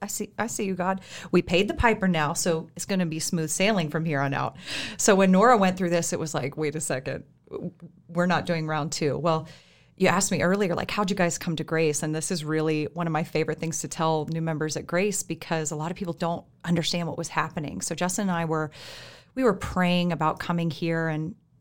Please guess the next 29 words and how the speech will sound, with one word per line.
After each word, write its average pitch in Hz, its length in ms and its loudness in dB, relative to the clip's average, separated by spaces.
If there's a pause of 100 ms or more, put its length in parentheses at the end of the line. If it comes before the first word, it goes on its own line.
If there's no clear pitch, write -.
(140)
the 175 100 -6
day 175 240 4
that 214 120 6
he 180 100 4
told 175 240 0
me, 165 100 -2
I 160 60 -2
actually 175 240 -4
cried 156 340 -4
the 165 80 -8
entire 151 440 -2
day, 147 220 -2
not 165 240 0
because 170 680 -2 (320)
I 175 40 2
didn't 175 160 -2
wanna 170 160 0
go, 170 240 2
but 165 120 2
because 160 180 -6
I 156 80 -2
knew 156 260 -2
we 160 120 -4
were 147 120 -8
gonna 147 180 -8
go. - 420 -6
And 170 80 0
I 156 120 -2
c-, - 80 -12